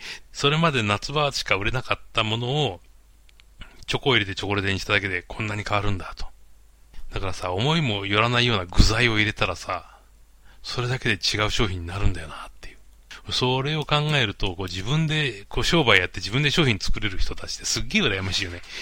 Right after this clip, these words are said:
何でもできるじゃんとか思っちゃうんだけど。どう？<laughs> 無茶なこと言ってるかな？これがね、中には自分たちのところはこだわりがあるからオリジナルのそんなものは作りたくないっていう人がいるんだけど、そういう人たちはまあ、ほんと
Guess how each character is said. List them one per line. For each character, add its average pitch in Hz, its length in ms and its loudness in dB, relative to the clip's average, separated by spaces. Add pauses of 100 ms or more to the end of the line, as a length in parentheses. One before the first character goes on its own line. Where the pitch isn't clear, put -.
(180)
何 175 220 2
で 196 80 4
も 190 100 6
で 170 120 2
き 160 100 0
る 156 60 2
じ 117 80 4
ゃ 98 40 2
ん 90 40 0
と - 80 -6
か 90 60 -8
思 90 80 -4
っ - 20 -6
ち - 80 -8
ゃ - 20 -10
う 87 40 -10
ん - 20 -8
だ 82 60 -10
け 82 60 -12
ど。 87 120 -14 (360)
ど 104 120 0 (400)
う？ 131 40 2
<laughs> - 20 2
無 196 120 0
茶 165 120 6
な 127 60 6
こ 95 60 -4
と 95 80 -6
言 90 60 -8
っ - 20 -18
て - 80 -2
る 117 80 -2
か 107 80 4
な？ 87 140 -4 (2250)
こ - 60 -8
れ 139 80 -4
が 147 80 -4
ね、 156 160 0 (260)
中 147 220 0
に 120 100 4
は 104 80 4
自 90 140 -6
分 135 160 0
た 120 160 2
ち - 80 -6
の 101 60 -4
と 95 100 -2
こ 92 100 -2
ろ 90 60 -2
は 82 80 -6
こ - 140 -6
だ 123 80 2
わ 123 100 2
り 123 100 0
が 113 60 0
あ 113 60 2
る 101 80 -2
か 87 100 -4
ら 87 80 -2
オ 90 80 -2
リ 127 80 -2
ジ 139 80 0
ナ 120 140 4
ル 95 60 -6
の 87 40 -6
そ - 140 0
ん 120 80 2
な 123 80 2
も 127 60 2
の 123 80 2
は 85 40 -4
作 - 200 6
り 139 60 0
た - 120 6
く - 40 10
な 98 100 10
い - 20 2
っ - 40 -2
て - 140 -10
い - 20 -8
う - 40 0
人 - 80 2
が 95 80 6
い - 20 0
る 95 80 -2
ん - 20 0
だ 87 80 -2
け 85 60 -8
ど、 87 180 -8 (240)
そ - 200 -6
う - 40 -6
い - 20 -4
う - 20 -4
人 - 120 -4
た 143 60 2
ち - 160 -2
は 98 100 4
ま 104 120 4
あ、 90 140 -2 (680)
ほ 151 140 2
ん 156 60 0
と 147 200 -4